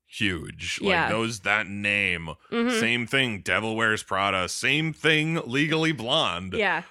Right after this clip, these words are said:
Speaker 1: Like, all of these things were, like, huge, big things in the, the world
Speaker 2: Mm-hmm.
Speaker 1: that I had just been like,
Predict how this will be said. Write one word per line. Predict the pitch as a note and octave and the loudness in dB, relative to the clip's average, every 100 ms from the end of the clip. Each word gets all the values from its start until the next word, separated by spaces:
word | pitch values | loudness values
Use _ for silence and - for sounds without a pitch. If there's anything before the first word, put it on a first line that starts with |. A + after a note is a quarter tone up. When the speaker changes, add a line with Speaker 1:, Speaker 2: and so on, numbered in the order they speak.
| _ | _
Speaker 1:
Like, | F#2 G2 - | 0 0 2
all | A2 C3+ | 4 4
of | B2+ G#2+ | 4 2
these | A2+ G2+ | -2 0
things | G#2 G2+ F2+ | 0 0 -2
were, | F#2+ | -2
like, | F#2 F2 | 0 -2
huge, | - A2+ A2 G#2 G2+ F#2 F2 | -4 -2 0 0 -2 -6 -6
big | - G2 F#2 E2 F2 E2+ _ _ _ | 0 4 4 0 -6 -10 _ _ _
things | _ B2 A2+ A2 G#2+ A#2+ | _ 2 2 2 -4 -4
in | G#2+ A2 G#2 F#2+ | 0 2 2 -2
the, | F2+ F2+ F2 E2 | -2 -2 -2 -4
the | G2 | -8
world | F2+ G2 G2 E2 D#2+ D#2 D2 _ | -6 -2 -2 -2 -4 -8 -10 _
Speaker 2:
Mm-hmm. | A3+ A#3 | -2 0
Speaker 1:
that | B3 E2 | 2 2
I | E2+ | 2
had | E2+ E2 | 2 -2
just | E2 E2 - | -4 -8 -4
been | F2+ E2+ | -4 -4
like, | D#2+ D#2 | -6 -8